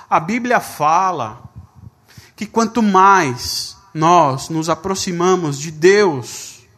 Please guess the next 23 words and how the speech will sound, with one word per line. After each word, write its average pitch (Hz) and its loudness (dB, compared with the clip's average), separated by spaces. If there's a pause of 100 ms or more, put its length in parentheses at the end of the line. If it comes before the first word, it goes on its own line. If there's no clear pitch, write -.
(1500)
mais 175 0
o 151 -12
nosso 170 -6
inimigo 151 -8
não 160 -10
se - -14
agrada 147 -8
disso. 131 -16 (3000)
Ah, 123 -6
é - -8
filme? 139 -8 (160)
Não 165 -8
é 160 -8
filme. 117 -20 (2250)
É 160 -4
algo 180 2
que 165 -6
a 151 -4
gente 151 -8
consegue 139 -8
ver 151 -4
assim 143 -4
nitidamente? 147 -6